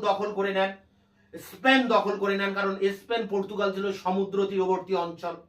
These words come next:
এবং এই অঞ্চলগুলো দখল করে তিনি এই ব্যবস্থাকে কার্যকরী করেন। এছাড়া ইংল্যান্ডের একটা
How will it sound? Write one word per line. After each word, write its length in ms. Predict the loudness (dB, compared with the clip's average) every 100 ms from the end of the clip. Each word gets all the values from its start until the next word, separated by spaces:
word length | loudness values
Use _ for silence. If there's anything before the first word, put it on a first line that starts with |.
| _ _ _ -20 -20 -20 -2
এবং 120 | 0 2 4
এই 80 | 4 2
অঞ্চলগুলো 420 | 2 0 0 0 2
দখল 220 | 2 2 0 2
করে 160 | 2 2 -4 -18 _ -8
তিনি 160 | -2 0 4 4
এই 100 | 6 4
ব্যবস্থাকে 460 | 4 2 2 0 6
কার্যকরী 420 | 6 6 2 0 0
করেন। 160 | -2 -4 -14 _ _ -6 0
এছাড়া 260 | 6 6 6 4
ইংল্যান্ডের 440 | 6 8 10 8
একটা 140 | 8